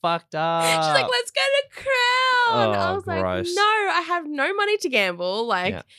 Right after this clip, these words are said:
Speaker 2: because the transfer <laughs> hasn't come through yet." This is the guy.
Speaker 1: <laughs>
Speaker 2: Oh,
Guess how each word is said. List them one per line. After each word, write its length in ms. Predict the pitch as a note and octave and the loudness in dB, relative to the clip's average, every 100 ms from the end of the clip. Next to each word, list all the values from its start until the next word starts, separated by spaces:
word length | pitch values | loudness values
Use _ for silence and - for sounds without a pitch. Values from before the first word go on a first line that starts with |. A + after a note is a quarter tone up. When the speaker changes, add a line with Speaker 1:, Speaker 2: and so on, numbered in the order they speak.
| - _ | -20 _
Speaker 2:
because 300 | A3+ B3+ G3+ | -4 -4 -2
the 160 | G#3 G3 | -2 -2
transfer 400 | - D4 F#4 F#4 | 0 -2 0 0
<laughs> 160 | F#4 | 2
hasn't 220 | F4+ F4 D4+ | 2 0 0
come 240 | F4 D#4 | 0 0
through 160 | A3+ C4+ | 0 2
yet." 380 | C#4+ C#4 B3 C4 | 2 4 2 2
This 160 | C3+ | 2
is 240 | G#3+ G3 G#3 | 2 2 2
the 120 | G#3+ | 2
guy. 440 | G3+ F#3+ G3+ A#3 E4+ - - A#4+ | 4 4 4 2 -4 -8 -12 -2
Speaker 1:
<laughs> 420 | G#3+ - A#3+ - | -2 0 -4 -2
Speaker 2:
Oh, 520 | B3 B3+ A#3+ A3+ G#3+ | -2 -4 -4 -4 -6